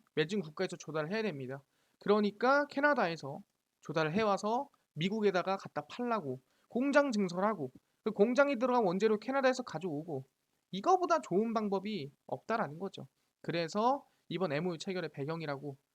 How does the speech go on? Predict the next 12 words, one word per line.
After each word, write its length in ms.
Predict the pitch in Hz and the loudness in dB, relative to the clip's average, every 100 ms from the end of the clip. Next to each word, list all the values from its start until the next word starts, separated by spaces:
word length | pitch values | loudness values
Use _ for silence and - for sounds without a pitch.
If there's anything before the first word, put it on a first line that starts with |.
| _ | _
보시면 240 | 156 170 | -10 -6
될 100 | 143 | -6
것 140 | 135 165 | -4 -6
같고요. 440 | 127 143 165 208 - _ _ - | -6 -6 -6 -6 -8 _ _ -6
폭스바겐이 580 | 233 - 254 240 247 208 | -6 2 4 4 2 0
이번 240 | 190 185 | 0 -2
이십육 640 | 190 208 - 214 165 175 - | -2 -4 -2 -4 -6 -10 -4
조 120 | 226 | -2
원을 380 | 185 147 190 233 _ _ _ | 0 -2 -4 -10 _ _ _
쏟아부어서 720 | - 233 220 160 151 147 175 | -8 -2 -2 -2 -4 -4 -6
유럽에 280 | 160 160 165 | -4 -4 -2
여섯 220 | 143 151 | -2 -4